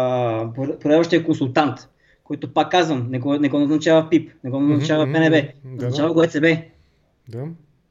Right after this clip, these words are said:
Speaker 1: Даже мисля, че на пип беше Deloitte, но не съм сигурен. А, не съм сигурен, мисля, че беше, че бяха Deloitte. Ако каже: „Еми, този клиент ми се струва рисков“,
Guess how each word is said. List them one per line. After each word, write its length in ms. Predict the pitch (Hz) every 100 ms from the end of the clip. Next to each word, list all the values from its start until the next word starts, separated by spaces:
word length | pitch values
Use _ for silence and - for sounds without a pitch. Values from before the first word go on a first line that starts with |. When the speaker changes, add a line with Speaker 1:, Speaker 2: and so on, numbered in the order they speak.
| -
Speaker 1:
Даже 180 | 147
мисля, 120 | 156 156
че 100 | 156
на 80 |
пип 140 | 131 143
беше 220 | 147 147
Deloitte, 300 | 139 156 165
но 60 | 151
не 80 |
съм 120 | 135 147
сигурен. 420 | 135 120 135 139 -
А, 120 | 135
не 200 | 135 139
съм 160 | 151
сигурен, 260 | 131 135 147
мисля, 140 | 143
че 100 | -
беше, 260 | 139 135 131
че 100 | 123
бяха 180 | 135 -
Deloitte. 280 | 131 131 120 - - - -
Ако 200 | 151 151
каже: 280 | 185 156 135
„Еми, 280 | 131 139 - _ -
този 360 | 185 170 165 165
клиент 280 | - 175
ми 80 | 165
се 60 | 151
струва 280 | - 170 151
рисков“, 340 | 160 - -